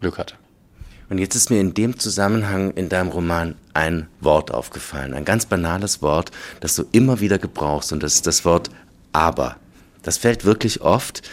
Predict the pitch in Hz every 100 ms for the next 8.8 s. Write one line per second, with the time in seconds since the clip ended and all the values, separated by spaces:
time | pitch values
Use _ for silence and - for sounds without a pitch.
0 | - - - 104 104 104 - 110 - -
1 | 90 95 95 80 85 82 - 71 65 -
2 | - 67 64 - - - - 90 107 117
3 | 113 113 90 - 87 - 82 80 73 71
4 | 69 69 - 65 - 76 65 - - -
5 | - 92 98 98 95 - 82 82 85 76
6 | 73 71 57 65 65 - - - - -
7 | 90 104 107 90 87 - 82 - - 76
8 | 76 76 - - 67 67 69